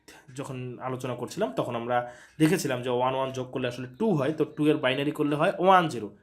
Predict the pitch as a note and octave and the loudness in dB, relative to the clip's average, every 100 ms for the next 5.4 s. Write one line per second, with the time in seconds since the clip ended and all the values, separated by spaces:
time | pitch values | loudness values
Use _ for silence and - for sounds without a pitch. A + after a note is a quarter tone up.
0 | _ C#3+ D#3 D#3 C3 D3+ E3 E3+ D#3 D3 | _ -6 -2 -2 2 2 2 0 -2 -4
1 | D3+ D#3+ D#3+ C#3+ D#3 D#3+ G3 D4+ - - | -2 -4 -4 -4 -4 -2 -2 -4 -10 -20
2 | _ _ F#3+ F3+ D#3+ C#3+ C3 C#3+ C#3+ C#3+ | _ _ 6 6 6 0 0 0 2 2
3 | - - - _ _ C3 C3 C3 - G#3+ | 0 -10 -16 _ _ -10 -6 -4 0 -2
4 | - - _ - - E3 D#3 C#3 C3 C#3 | -2 -14 _ -10 -2 2 2 0 -4 -4
5 | D3 C4+ D#4 | 0 0 -2